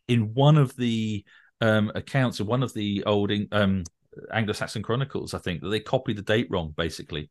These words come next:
And it is, everybody now believes it's June, but one guy somewhere copied, you know, wrote January instead of June, um, in the Latin, you know, whatever. Um, and, but then some modern scholars have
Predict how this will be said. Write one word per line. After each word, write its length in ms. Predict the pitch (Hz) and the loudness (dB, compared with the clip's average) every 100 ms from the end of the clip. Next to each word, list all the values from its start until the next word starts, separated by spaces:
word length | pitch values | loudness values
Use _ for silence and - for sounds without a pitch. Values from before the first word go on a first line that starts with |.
| _ | _
And 120 | - 104 | -2 2
it 60 | |
is, 320 | 127 120 - - | 4 4 0 2
everybody 400 | 127 127 110 98 | 2 4 2 2
now 160 | 101 92 | 2 0
believes 340 | 92 92 92 | 0 -2 -4
it's 140 | 78 - | -6 -2
June, 440 | 123 104 80 85 _ - _ - | 2 4 2 -4 _ -20 _ -8
but 80 | |
one 300 | 117 110 110 | 0 2 2
guy 280 | 101 98 98 | 4 4 4
somewhere 420 | 87 123 113 85 78 | 2 2 2 -2 -2
copied, 400 | 104 - 87 80 | -4 -2 -6 -6
you 100 | - | -6
know, 60 | 90 | 0
wrote 200 | 95 95 | 0 2
January 380 | 95 104 123 101 - - | 0 2 0 -4 -8 -12
instead 140 | - | -6
of 60 | 95 | -4
June, 300 | 85 113 127 _ _ _ _ _ _ _ - | -2 -4 -4 _ _ _ _ _ _ _ -4
um, 100 | 85 | -2
in 80 | |
the 80 | 85 | 0
Latin, 440 | 87 90 - 76 78 | 0 0 -2 -4 -4
you 100 | 92 | -8
know, 100 | 78 | -4
whatever. 340 | 78 76 69 - _ _ - | -4 -4 -6 -10 _ _ 0
Um, 480 | 95 95 98 98 - | 2 4 2 0 0
and, 280 | 104 104 - | 0 0 0
but 100 | - 117 | 0 4
then 220 | 131 127 | 4 4
some 360 | - 160 151 | 2 4 6
modern 380 | 135 147 151 123 | 6 4 2 0
scholars 500 | 107 - 139 147 95 | -4 0 2 4 2
have 100 | 104 | -4